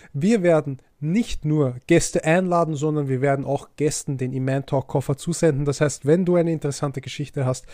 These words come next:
dann kontaktiere uns einfach unter office at iman punkt o r punkt o t oder auf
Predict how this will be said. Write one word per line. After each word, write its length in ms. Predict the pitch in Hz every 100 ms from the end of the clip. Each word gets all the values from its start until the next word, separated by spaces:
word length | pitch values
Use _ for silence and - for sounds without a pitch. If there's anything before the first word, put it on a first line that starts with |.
| - - -
dann 140 | 156
kontaktiere 480 | 190 196 175 - 170
uns 160 | 160
einfach 240 | 160 151 139
unter 200 | 135 -
office 340 | - 160 156 -
at 200 | 156 -
iman 260 | 139 135
punkt 300 | 135 143 -
o 20 | 139
r 140 | 123
punkt 260 | - 113 123
o 40 |
t 220 | - 170
oder 280 | - 220 208
auf 280 | 156 147 -